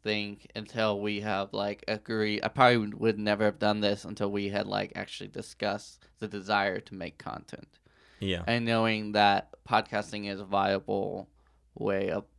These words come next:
Speaker 1: of content and
Speaker 2: Yeah.
Speaker 1: how a lot of people don't, are now getting on board. Like, I, I, they have these things called, like, uh, Tripod Day or whatever, where they, like,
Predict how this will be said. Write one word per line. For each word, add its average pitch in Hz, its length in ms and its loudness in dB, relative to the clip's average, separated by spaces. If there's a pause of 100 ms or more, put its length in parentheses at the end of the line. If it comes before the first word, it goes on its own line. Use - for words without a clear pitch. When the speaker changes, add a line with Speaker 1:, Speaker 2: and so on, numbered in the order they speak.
(120)
Speaker 1:
of 80 460 -2 (480)
content - 640 -10
and - 100 -10
Speaker 2:
Yeah. 101 140 -4
Speaker 1:
how 95 240 0
a - 20 0
lot 101 220 2
of 104 80 -4
people 95 320 -6
don't, 92 220 -8 (100)
are 104 420 4
now 104 640 -2
getting 101 240 -4
on 101 200 -4
board. 101 560 -4 (500)
Like, 113 280 2 (220)
I, 123 340 0
I, 107 140 2 (560)
they 110 80 4
have 123 100 6
these 120 140 2
things 113 220 0
called, 104 180 6
like, 101 220 4
uh, 101 360 2 (300)
Tripod 117 400 4
Day 120 140 6
or 120 80 4
whatever, 123 360 2
where 104 120 0
they, 101 180 2
like, 101 380 0